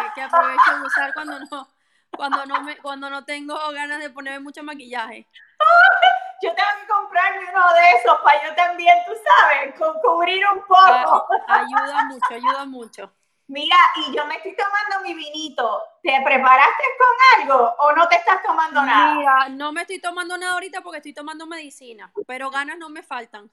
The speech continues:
Speaker 1: <laughs>
Speaker 2: ¿Verdad? Es que estás con un poquito de asma, ¿verdad?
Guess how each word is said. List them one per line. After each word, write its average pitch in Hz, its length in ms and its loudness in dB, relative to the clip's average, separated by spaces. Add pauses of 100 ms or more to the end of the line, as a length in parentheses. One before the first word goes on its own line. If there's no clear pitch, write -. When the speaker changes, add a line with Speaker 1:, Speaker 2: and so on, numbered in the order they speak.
Speaker 1:
<laughs> 807 920 4 (1700)
Speaker 2:
¿Verdad? 254 320 2 (160)
Es 302 200 -4
que - 140 -10
estás 330 280 0
con 311 180 0
un 302 120 -6
poquito 311 340 -6
de 302 80 0
asma, 294 360 4 (200)
¿verdad? 285 280 0